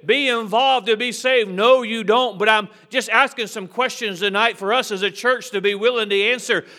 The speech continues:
Are there still multitudes that need to be saved? Will, will, will the Lord still give the harvest?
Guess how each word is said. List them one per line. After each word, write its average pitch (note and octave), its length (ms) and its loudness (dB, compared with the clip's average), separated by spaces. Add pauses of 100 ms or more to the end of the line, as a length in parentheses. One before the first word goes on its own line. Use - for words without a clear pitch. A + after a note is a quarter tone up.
(120)
Are G#3 140 4
there A3 140 -4
still A#3+ 260 0
multitudes A3+ 720 0
that G3+ 200 0
need A3+ 220 -2
to G3+ 100 0
be F#3+ 180 -4
saved? A#3 520 0 (200)
Will, G#3+ 180 2
will, A3 360 4
will A3 140 6
the G#3+ 100 -2
Lord A#3+ 360 4
still B3+ 380 0
give G#3+ 420 0
the G#3 200 4
harvest? A3 600 0